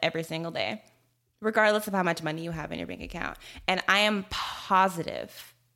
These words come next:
I am positive that you are directly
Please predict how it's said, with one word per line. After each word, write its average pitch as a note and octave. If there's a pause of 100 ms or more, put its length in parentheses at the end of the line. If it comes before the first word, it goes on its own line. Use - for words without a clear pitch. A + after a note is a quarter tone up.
(1160)
I F#3+
am E3+
positive G3
that D#3+
you F3+
are E3+
directly E3